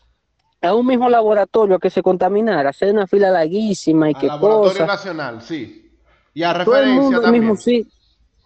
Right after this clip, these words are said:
Speaker 1: ujú, todo el
Speaker 2: Ah.
Speaker 1: mundo iba al mismo sitio, entonces eso era una fila grandísima, la gente se contaminaba más porque no había necesidad de esa juntadera. Había un descontrol, entonces se dio ese aumento, fue por esas cosas,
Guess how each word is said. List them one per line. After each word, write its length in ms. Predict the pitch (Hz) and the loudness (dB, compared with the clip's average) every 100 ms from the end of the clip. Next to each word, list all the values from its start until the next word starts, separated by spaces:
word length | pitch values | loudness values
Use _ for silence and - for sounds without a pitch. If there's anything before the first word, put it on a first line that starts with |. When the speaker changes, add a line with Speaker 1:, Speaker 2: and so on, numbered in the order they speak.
| _ _ - | _ _ -4
Speaker 1:
ujú, 280 | 165 156 175 - | -2 -2 -6 -2
todo 260 | 247 277 | 0 2
el 40 | 262 | 0
Speaker 2:
Ah. 20 | |
Speaker 1:
mundo 220 | 269 247 | 2 2
iba 100 | 240 | 2
al 60 | 233 | 2
mismo 240 | 233 220 | 2 0
sitio, 240 | 190 233 202 | 0 0 0
entonces 240 | 208 202 | 0 -2
eso 100 | 208 | -2
era 100 | 220 | 0
una 160 | 226 208 | 2 0
fila 360 | - 233 214 196 | -2 0 2 2
grandísima, 760 | 185 175 160 196 202 185 175 175 | 2 0 2 2 0 0 0 2
la 100 | 165 | 0
gente 200 | 185 196 | 0 -2
se 120 | 175 | -2
contaminaba 640 | 175 165 156 151 147 147 143 | 0 2 0 0 0 0 0
más 180 | 170 | 0
porque 200 | 160 139 | -2 -2
no 100 | 139 | 0
había 160 | 143 143 | 2 2
necesidad 560 | 143 135 131 139 147 147 | 2 -2 -2 0 0 0
de 60 | |
esa 100 | 135 | -2
juntadera. 680 | 147 135 - 131 147 147 135 - _ _ _ _ _ _ - | -4 -4 -4 0 2 2 0 -6 _ _ _ _ _ _ -4
Había 580 | 175 180 214 254 247 247 | -2 0 0 2 2 2
un 120 | 254 | 0
descontrol, 540 | 247 - 202 165 208 220 | -2 0 0 2 2 2
entonces 260 | 208 202 196 | 0 -2 0
se 120 | 214 | 0
dio 120 | 240 | 2
ese 180 | 294 311 | 0 2
aumento, 400 | 302 262 226 190 | 0 0 0 0
fue 140 | 190 | -2
por 200 | 196 226 | 0 0
esas 200 | 220 226 | 0 -2
cosas, 400 | - 262 190 - | -2 0 0 -4